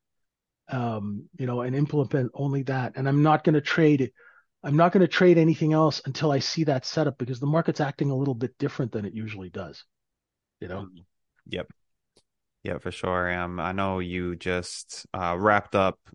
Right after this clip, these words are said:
Speaker 2: um, your first, like, workshop course.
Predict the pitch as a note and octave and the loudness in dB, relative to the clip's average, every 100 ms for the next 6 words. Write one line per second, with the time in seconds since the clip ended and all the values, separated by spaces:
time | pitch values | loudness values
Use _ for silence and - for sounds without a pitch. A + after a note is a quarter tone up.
0 | _ F#2 F2 E2+ E2+ D#2+ D#2+ - _ _ | _ -12 -8 -6 -6 -8 -14 -18 _ _
1 | _ _ - A2+ G#2+ F2+ E2+ G#2 - F#2 | _ _ -4 0 2 0 2 0 2 2
2 | E2 - _ - - E2+ E2 - - | 2 -2 _ -16 -6 -2 -2 -4 -12